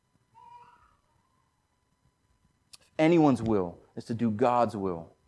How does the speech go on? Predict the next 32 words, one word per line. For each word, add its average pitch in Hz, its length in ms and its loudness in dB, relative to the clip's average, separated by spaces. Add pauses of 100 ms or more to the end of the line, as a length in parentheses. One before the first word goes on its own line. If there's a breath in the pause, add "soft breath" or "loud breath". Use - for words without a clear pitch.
(440)
he 120 80 -6
will 120 140 0
know 120 320 4
whether 113 240 2
the 101 100 -4
teaching 113 400 -8
is 104 140 -12
from 135 280 -4
God 90 340 -6 (760)
or 98 100 -6
whether 101 240 2
I'm 104 140 0
speaking 104 600 -2
on 104 100 2
my 110 80 4
own 117 120 4
authority. 117 460 2 (960)
You 143 80 -8
can't - 320 -8
do 160 120 0
God's 139 320 4
will 123 460 2 (100)
unless 127 300 2
the 127 100 -2
desire 113 460 2
is 98 120 -6
there. 95 300 -10
We 120 120 -4
talked 170 300 4
about 143 220 6
this 135 200 0
earlier. 143 420 4